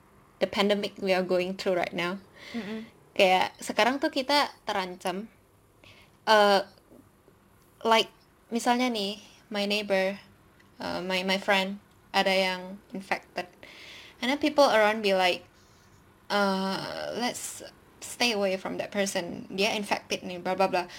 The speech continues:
Speaker 1: Malah di-isolated gitu loh. I mean, it's not about us. <laughs> It's not about a person. That's what you need to know. Malah kayak kita tuh in-,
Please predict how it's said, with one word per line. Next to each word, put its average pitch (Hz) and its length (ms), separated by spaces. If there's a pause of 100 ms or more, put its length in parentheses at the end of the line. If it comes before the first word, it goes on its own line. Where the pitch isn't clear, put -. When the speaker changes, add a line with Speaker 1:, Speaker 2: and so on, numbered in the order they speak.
(120)
Speaker 1:
Malah 202 360 (340)
di-isolated 233 960
gitu 220 200
loh. 190 320 (840)
I 247 80
mean, 330 260
it's - 220
not 320 180
about 226 380
us. 285 320 (200)
<laughs> - 280
It's 294 160
not 330 80
about 240 240
a - 80
person. 254 480
That's - 160
what 254 80
you 247 80
need 226 240
to 226 80
know. 202 240 (160)
Malah 269 260
kayak 277 380 (240)
kita 262 320
tuh 381 160 (1120)
in-, 233 240